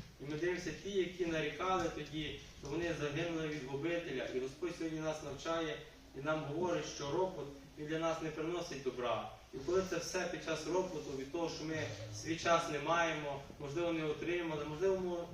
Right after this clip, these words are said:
і воно не належить для нас, але ропот є в нашому серці, то приходить ворог, ворог душі людської, який саме головне хоче вкрасти радість. Ту радість, яку Господь у нас дарував при покаянні, при освяченні, при очищенні,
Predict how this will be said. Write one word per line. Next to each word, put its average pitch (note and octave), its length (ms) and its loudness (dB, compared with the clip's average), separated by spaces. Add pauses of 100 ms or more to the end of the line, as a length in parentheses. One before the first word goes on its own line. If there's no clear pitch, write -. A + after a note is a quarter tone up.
(120)
і D#3 60 -4
воно E3+ 200 0
не D#3+ 120 0
належить D#3 460 0
для D3+ 100 -2
нас, D3 240 0 (320)
але C#3 200 0
ропот E3+ 360 0
є D#3+ 100 0
в D3+ 40 -2
нашому - 360 -2
серці, E3 480 2 (380)
то D3+ 100 0
приходить E3+ 460 4 (260)
ворог, F3+ 300 6 (100)
ворог D3 340 0
душі D#3 260 -2
людської, D#3 560 -2 (340)
який F3 300 2
саме F3+ 320 2
головне E3 540 0
хоче D#3+ 200 -4
вкрасти D3 460 0
радість. G#2+ 380 0 (600)
Ту F3 100 6
радість, F3+ 440 6
яку E3 180 -2
Господь D#3 380 -2
у D3+ 40 -2
нас D3+ 160 2 (100)
дарував D3+ 500 4 (220)
при D#3+ 120 0
покаянні, D3+ 760 4 (120)
при D#3 120 0
освяченні, D3 840 2 (340)
при E3+ 160 0
очищенні, E3+ 800 4